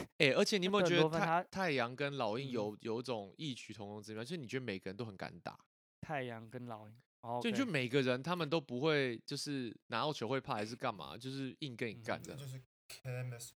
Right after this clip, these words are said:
Speaker 1: 真的，chemistry 超棒的。
Speaker 2: 而且上一场最后 Trae Young 其实打，打得很不好，就是
Speaker 3: 嗯。
Speaker 2: 上一场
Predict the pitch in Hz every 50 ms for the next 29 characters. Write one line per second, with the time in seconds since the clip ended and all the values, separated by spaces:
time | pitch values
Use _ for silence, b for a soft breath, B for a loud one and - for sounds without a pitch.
0 | _ _ - 113 117 120 123 117 - - 139 143 139 123 - - 104 95 - 110
1 | 101 101 - - 98 90 95 - 85 120 117 - _ _ _ _ - 175 175 -
2 | 220 208 170 147 131 - - - 202 190 185 190 180 - 156 127 120 120 - 170
3 | 160 156 160 165 160 156 - _ _ _ _ _ - _ - - - 160 160 165
4 | 160 147 131 120 - 120 117 117 120 117 - - 113 110 110 110 107 110 - -
5 | _ _ - 123 110 110 110 110 110 107 104 104 104 127 131 117 113 104 107 110
6 | 120 _ _ - - 139 139 147 143 139 135 127 - _ _ _ _ _ _ -
7 | - - 170 180 180 156 156 127 117 117 113